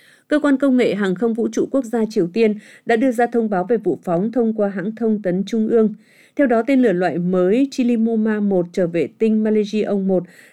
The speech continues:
đã được phóng từ bãi phóng Sohe phía tây bắc Triều Tiên vào lúc mười giờ bốn mươi hai phút tối hai mươi mốt tháng mười một.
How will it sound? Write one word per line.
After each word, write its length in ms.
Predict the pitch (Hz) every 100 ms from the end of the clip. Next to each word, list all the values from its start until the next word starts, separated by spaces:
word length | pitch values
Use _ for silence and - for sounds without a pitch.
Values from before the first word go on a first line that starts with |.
| -
đã 120 | 208
được 180 | 247 220
phóng 260 | 180 190 226
từ 100 | 202
bãi 200 | 175 - -
phóng 260 | 190 202
Sohe 540 | 220 226 220 214 214 208 -
phía 140 | 185 185
tây 80 | 202
bắc 140 | 226
Triều 160 | 220 165
Tiên 280 | 165 202 190 185 - -
vào 120 | 202
lúc 160 | 262 302
mười 160 | 208
giờ 220 | 175 185 175
bốn 240 | 170 202
mươi 80 | 226
hai 180 | 214 190
phút 220 | 247 254
tối 160 | 175 190
hai 160 | 202
mươi 80 | 190
mốt 120 | 214 220
tháng 160 | 185
mười 120 | 196
một. 260 | 165 156 143